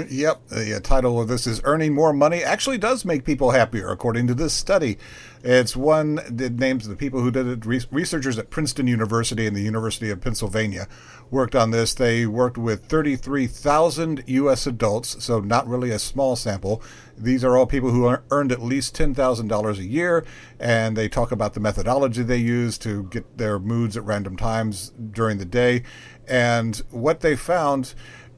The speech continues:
kind of bolsters but builds on an older study that said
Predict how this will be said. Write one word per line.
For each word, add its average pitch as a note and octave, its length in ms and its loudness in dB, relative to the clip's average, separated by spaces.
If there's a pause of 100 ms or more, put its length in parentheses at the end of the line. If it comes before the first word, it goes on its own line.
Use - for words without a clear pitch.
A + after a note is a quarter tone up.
(560)
kind A#3 340 8
of E3 920 0
bolsters F#3 680 2
but B2 280 -2
builds D#3 280 2
on D3 380 4
an B2+ 240 0
older D#3+ 320 2
study A#2+ 380 2
that A2 180 -4
said B2+ 460 0